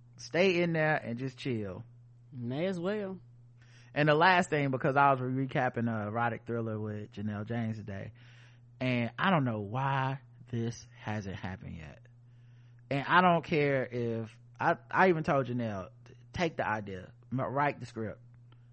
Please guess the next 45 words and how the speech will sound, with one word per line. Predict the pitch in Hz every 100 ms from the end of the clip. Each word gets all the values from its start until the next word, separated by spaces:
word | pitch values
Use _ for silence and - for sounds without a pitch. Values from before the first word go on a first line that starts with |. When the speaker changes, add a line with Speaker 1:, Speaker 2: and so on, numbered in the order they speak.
| - -
Speaker 1:
I | 147
don't | 135
care. | - 110
Just, | 101 139 131 -
you | 143
know, | 123 107
I | 147
don't | 170
even | 160 147
want | 135
the |
credit. | - 117 - 127
You | 170
got | 151 131 107
it. | 92 - - - - 117
Me | 123 165 185
and | 175
you | 175
will | 156
both | 131 135 127
know | 139 123 107 101 - - - -
that, | 127 117 87 110
that, | 113 104 110
that, | 104 113
that | 127
it |
was | 131 120
my | 135 143
idea | 131 139 120 135 151 160 175 - - - -
and | 127 123
that | 120
you | 113 135 147 135
did | 120 135
all | 139 127
the |
work, | 123 143 147 -
and | 131
I'm | 139 143
fine | 156 139 117
with | 104
that. | 87 -
I | 131
don't | 135 131
want | 123
nothing." | 127 101 92